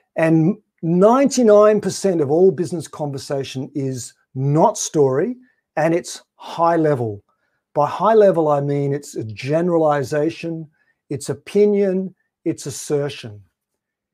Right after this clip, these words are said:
If I say customer service is our number one priority, that is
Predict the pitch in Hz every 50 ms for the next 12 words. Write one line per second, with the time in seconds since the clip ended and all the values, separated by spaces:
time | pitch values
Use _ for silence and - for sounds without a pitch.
0 | _ _ _ 147 139 - 185 220 214 - - 202 185 170 165 156 151 143 131 123
1 | - _ _ _ _ _ _ _ _ _ _ _ _ _ _ - 202 208 - -
2 | 190 180 143 - - 175 170 160 151 143 - - 139 127 120 131 165 135 127 131
3 | 131 139 175 202 220 214 190 170 160 147 143 - - 139 131 131 131 143 180 247
4 | 285 311 311 _ _ _ _ _ _ _ _ _ _ _ _ _ 127 170 175 190
5 | 208 - - 170 160 151 147 143 139 123 - - - -